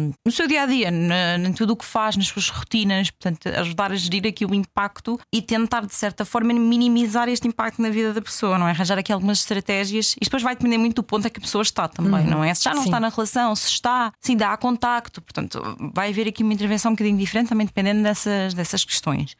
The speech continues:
Speaker 1: Tentar também trabalhar aqui, se calhar, hum, as questões que ficam, não é? A nível da autoestima,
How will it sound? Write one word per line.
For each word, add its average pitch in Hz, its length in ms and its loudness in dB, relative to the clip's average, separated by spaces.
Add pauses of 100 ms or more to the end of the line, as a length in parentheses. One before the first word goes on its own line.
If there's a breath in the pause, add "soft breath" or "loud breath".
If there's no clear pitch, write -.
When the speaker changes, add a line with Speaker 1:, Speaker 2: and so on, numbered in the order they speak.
(160)
Speaker 1:
Tentar 208 300 0
também 202 240 0
trabalhar 190 380 0
aqui, 190 260 -6
se - 100 -2
calhar, 175 320 0 (340)
hum, 165 400 2 (140)
as 226 120 0
questões - 360 -2
que - 80 -12
ficam, 240 500 -2
não 185 180 2
é? 180 80 2
A - 20 4
nível 170 240 2
da 160 80 2
autoestima, 208 920 0